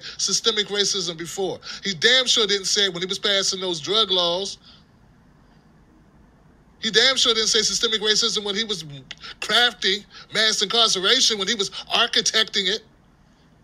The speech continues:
But okay, fine, fine, rookie mistake. We all gotta grow up sometime.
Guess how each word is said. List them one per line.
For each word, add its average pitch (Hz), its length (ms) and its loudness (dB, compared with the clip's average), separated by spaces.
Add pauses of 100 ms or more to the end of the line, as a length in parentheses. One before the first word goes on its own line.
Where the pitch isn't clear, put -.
(640)
But 302 180 4
okay, 269 200 2
fine, 247 340 0
fine, 226 340 2
rookie 226 180 -6
mistake. 175 420 -4 (480)
We 214 140 2
all 254 160 6
gotta 220 280 4
grow 196 340 -2
up 196 140 2
sometime. 170 680 -4